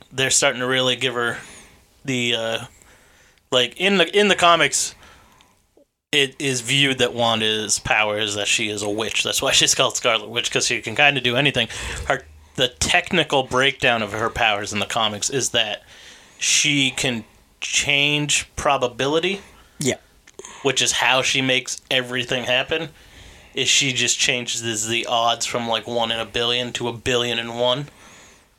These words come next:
Speaker 1: So it'd be, it'd be very, you know, improbable that this world, this wall would turn into ash and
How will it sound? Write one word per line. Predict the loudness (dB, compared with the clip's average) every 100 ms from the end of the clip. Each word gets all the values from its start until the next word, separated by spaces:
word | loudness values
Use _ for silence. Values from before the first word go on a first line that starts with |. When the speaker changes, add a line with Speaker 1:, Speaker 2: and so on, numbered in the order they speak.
| _ -4
Speaker 1:
So | -2 0
it'd | 0 -2
be, | -2 -2 -2
it'd | -4
be | -2
very, | 2 2 4 2 -2 -4
you | -4 -2
know, | -2 -4
improbable | -4 -2 2 2 2 0 0
that | 0
this | 0 0
world, | 2 4 4 2 0
this | -2 0
wall | 2 6 6 6 2
would | 0
turn | -2 -4 -4
into | -4 0
ash | 2 2 2 -2 -4
and | -4 -4 -6